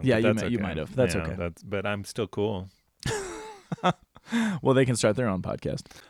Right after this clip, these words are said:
Speaker 1: Okay. Um, listen to this, though, as though, so here's the thing. You read the servant songs, and we, in the light of Jesus Christ, we understand, oh, Jesus fulfilled, he was the servant. He's the one that fulfilled all this stuff. Like, he did this.
Speaker 2: Right.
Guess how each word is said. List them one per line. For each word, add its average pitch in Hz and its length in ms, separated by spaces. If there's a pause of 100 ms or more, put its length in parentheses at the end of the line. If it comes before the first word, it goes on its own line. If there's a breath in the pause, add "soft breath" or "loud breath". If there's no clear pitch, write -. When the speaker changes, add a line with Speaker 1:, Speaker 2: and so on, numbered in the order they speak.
(140 loud breath)
Speaker 1:
Okay. 156 180 (520)
Um, 147 320 (100)
listen 247 380
to 262 100
this, 156 220
though, 107 340
as 117 220
though, 127 420 (300)
so 214 120
here's 233 220
the 160 80
thing. 104 220
You 135 100
read 214 160
the 254 80
servant 117 440
songs, 98 500 (1120 loud breath)
and 160 260
we, 220 300
in 214 100
the 170 80
light 143 200
of 120 80
Jesus 113 340
Christ, 180 420
we 143 120
understand, 151 500
oh, 165 160
Jesus 156 540
fulfilled, 143 320
he 233 240
was 185 260
the - 100
servant. - 520 (320 soft breath)
He's 233 300
the 196 100
one 147 220
that - 100
fulfilled 226 340
all 104 140
this - 160
stuff. 82 200
Like, 143 140
he 190 120
did 180 300
this. - 440
Speaker 2:
Right. 135 220